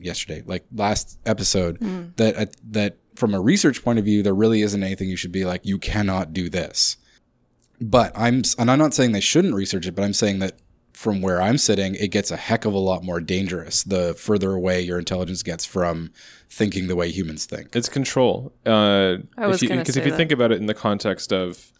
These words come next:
Speaker 3: well, in any rate, one way or another, you'll have, you'll eventually have, like, an interpreter. You'll have, like, uh, a C three P O who's like,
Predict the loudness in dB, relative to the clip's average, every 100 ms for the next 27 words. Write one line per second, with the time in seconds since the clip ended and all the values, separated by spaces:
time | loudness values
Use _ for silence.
0 | _ _ _ 0 2 4 2 -4 -14 _
1 | 0 2 4 4 4 4 4 0 _ -4
2 | 0 4 4 4 2 2 2 2 2 0
3 | 0 -2 0 0 -2 -2 -4 -2 -2 -4
4 | -6 -8 -6 -6 -6 -8 -6 -2 0 0
5 | 2 0 -2 -8 _ _ _ _ 0 4
6 | 4 4 2 2 2 2 2 2 2 2
7 | 2 -2 2 2 2 0